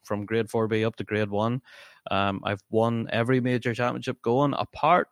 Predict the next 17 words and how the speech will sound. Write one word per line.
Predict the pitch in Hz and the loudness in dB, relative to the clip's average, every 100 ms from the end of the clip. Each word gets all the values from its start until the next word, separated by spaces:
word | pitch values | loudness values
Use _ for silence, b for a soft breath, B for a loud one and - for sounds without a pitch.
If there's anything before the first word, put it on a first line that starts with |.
| _ | _
from | - 151 151 151 | 0 0 0 -2
the | 147 | 2
Worlds, | 180 190 139 107 98 - - _ _ _ | 4 6 4 2 -6 -16 -18 _ _ _
which | 117 117 | -8 -6
is | 117 | -4
the | 113 - | -2 0
only | 175 160 151 | 0 2 2
one | 147 139 | 2 2
I | 127 | 2
haven't | 127 123 127 120 | 2 2 2 0
lifted. | 151 - 101 - B B B B - | -2 -2 -6 -6 B B B B -6
Um, | 110 110 104 - | -2 -2 -2 -6
so | 110 | 0
that | 147 160 | 2 2
one | 190 165 | -2 -4
still | - 180 | -4 -4
stings, | 165 - 175 127 131 175 - | -4 -4 -2 0 0 -2 -6